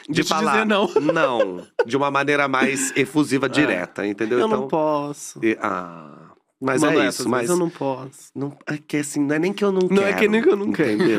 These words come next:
Speaker 2: Às vezes
Speaker 1: Aqui
Speaker 2: eu não
Speaker 1: nesse
Speaker 2: quero e eu
Speaker 1: momento
Speaker 2: falo que eu não posso.
Speaker 1: <laughs> É, a gente sabe.
Speaker 2: Entendeu?
Speaker 1: Vou ficar ligado então, que se, um dia eu
Speaker 2: Se
Speaker 1: vou,
Speaker 2: liga, hein?
Speaker 1: eu vou te encontrar no
Speaker 2: É.
Speaker 1: rolê, eu vou dar em cima de você, vou ver qual vai ser a resposta.
Speaker 2: Tá.
Speaker 1: E vou anotar.
Speaker 2: Não, pode ser, né, pô?
Speaker 1: Assim que acabar aqui,
Speaker 2: Assim
Speaker 1: eu,
Speaker 2: que
Speaker 1: eu
Speaker 2: acabar,
Speaker 1: vou e
Speaker 2: a gente
Speaker 1: depois eu volto
Speaker 2: tá.
Speaker 1: aqui e conto.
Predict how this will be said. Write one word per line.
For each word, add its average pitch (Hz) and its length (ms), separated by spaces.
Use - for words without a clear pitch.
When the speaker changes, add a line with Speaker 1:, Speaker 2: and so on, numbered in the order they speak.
Speaker 2:
Às 160 80
vezes 185 140
Speaker 1:
Aqui - 20
Speaker 2:
eu 196 80
não 196 140
Speaker 1:
nesse 339 140
Speaker 2:
quero 160 220
e 170 40
eu 180 60
Speaker 1:
momento 143 80
Speaker 2:
falo 156 180
que - 60
eu 160 60
não 165 140
posso. 139 420
Speaker 1:
<laughs> 151 60
É, 147 100
a 147 40
gente 147 340
sabe. 95 380
Speaker 2:
Entendeu? 117 260
Speaker 1:
Vou 107 140
ficar - 180
ligado 113 400
então, 98 260
que - 80
se, - 60
um 123 80
dia 123 140
eu - 20
Speaker 2:
Se 175 60
Speaker 1:
vou, 190 80
Speaker 2:
liga, 185 140
hein? 175 240
Speaker 1:
eu 127 100
vou 147 120
te 151 100
encontrar 143 340
no 156 120
Speaker 2:
É. 151 80
Speaker 1:
rolê, 139 180
eu 139 60
vou 143 100
dar 139 100
em 143 60
cima 139 240
de 123 60
você, 147 340
vou 143 140
ver 143 100
qual 139 140
vai 139 100
ser - 100
a 120 40
resposta. 117 600
Speaker 2:
Tá. 85 80
Speaker 1:
E 120 80
vou 113 120
anotar. 135 360
Speaker 2:
Não, - 80
pode 190 300
ser, 349 340
né, 381 160
pô? 359 240
Speaker 1:
Assim 202 240
que 202 80
acabar 170 300
aqui, 160 120
Speaker 2:
Assim 180 100
Speaker 1:
eu, 156 160
Speaker 2:
que 147 60
Speaker 1:
eu 143 80
Speaker 2:
acabar, 135 160
Speaker 1:
vou - 20
e 143 60
Speaker 2:
a - 20
gente 151 80
Speaker 1:
depois 143 240
eu 135 80
volto 123 160
Speaker 2:
tá. 120 80
Speaker 1:
aqui 107 100
e 127 60
conto. 82 280